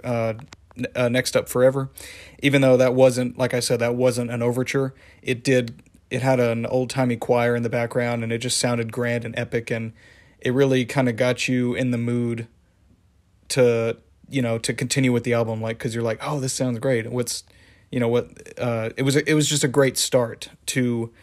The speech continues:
the album. And this is a, and OK Overture is a great start to this album. Um, and yeah, it's probably their best, like, sonically, like, it just sounds, it's probably, it sounds like their best overture.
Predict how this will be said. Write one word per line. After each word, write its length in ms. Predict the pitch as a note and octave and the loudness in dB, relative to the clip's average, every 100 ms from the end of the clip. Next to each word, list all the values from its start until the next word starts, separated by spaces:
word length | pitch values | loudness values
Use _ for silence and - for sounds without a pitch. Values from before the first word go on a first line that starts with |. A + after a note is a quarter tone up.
| - _ _ _ | -20 _ _ _
the 120 | A#2+ | -2
album. 340 | A2+ G#2+ C3+ C3 - - | -2 -4 -14 -14 -14 -2
And 500 | B2+ A#2+ A#2 A2+ - B2 | 2 2 0 -4 -8 -2
this 300 | B2+ - C3 | 0 0 0
is 160 | A#2+ | -2
a, 80 | A2+ A2+ | -6 -6
and 220 | B2+ A#2+ A#2+ | -4 -2 -2
OK 260 | A#2+ B2+ | 0 4
Overture 460 | B2+ A#2+ A#2+ B2 A#2+ | 4 4 0 -2 -2
is 140 | A#2+ | -4
a 40 | A#2 | -2
great 220 | A#2 A2+ | -2 -2
start 300 | - A2+ - | -2 -4 -6
to 80 | A2+ | -10
this 200 | A2+ - | -8 -10
album. 360 | A2+ - B2+ - _ _ _ _ _ _ _ - - - | -14 -18 -20 -20 _ _ _ _ _ _ _ -20 -14 -8
Um, 540 | A#2 A2+ A2+ A2 A2 - - - - - - - | -4 -4 -4 -6 -10 -14 -20 -20 -20 -20 -10 0
and 140 | C3+ | 2
yeah, 120 | C3 | 4
it's 100 | A#2+ | 2
probably 360 | - C3+ C3 B2+ | 4 4 4 2
their 180 | A#2+ A#2+ | 0 0
best, 500 | A#2 B2 B2+ - - _ _ _ _ _ _ _ - | 0 0 0 -4 -8 _ _ _ _ _ _ _ -10
like, 160 | A#2 | -6
sonically, 640 | - C#3 B2+ C#3 - C#3 B2+ | -2 2 2 2 0 0 0
like, 220 | A#2+ A2+ | 0 -2
it 80 | A#2+ | -2
just 240 | B2+ - | -2 0
sounds, 640 | - A#2+ A#2+ A#2 A2+ - - _ _ _ - | 0 0 0 -2 -4 -6 -10 _ _ _ -16
it's 100 | - | -2
probably, 460 | C#3 B2 A#2+ A2+ | 2 4 4 0
it 160 | A2 - | -2 -2
sounds 480 | - C3 C3 A#2+ - - | 2 4 2 0 -4 -10
like 200 | B2 A#2 | -6 -4
their 120 | A#2+ A2+ | -2 -2
best 260 | A#2 - | -2 -2
overture. 480 | A#2+ A2+ G#2 - - | -6 -6 -8 -14 -16